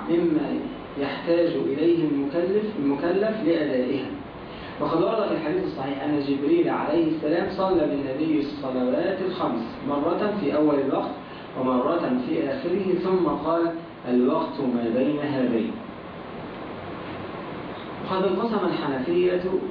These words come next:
عند الجواب عن هذا الدليل إلى فرق. فرقة قالت: "الصلاة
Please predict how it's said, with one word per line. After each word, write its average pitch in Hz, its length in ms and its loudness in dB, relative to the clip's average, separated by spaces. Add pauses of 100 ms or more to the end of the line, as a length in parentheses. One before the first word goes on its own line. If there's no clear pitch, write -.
عند 170 280 4
الجواب 131 480 2
عن 123 220 0
هذا 151 220 2
الدليل 147 540 4
إلى 151 160 4
فرق. 131 220 -2 (580)
فرقة 202 400 0 (300)
قالت: 160 420 2 (120)
"الصلاة 135 420 -2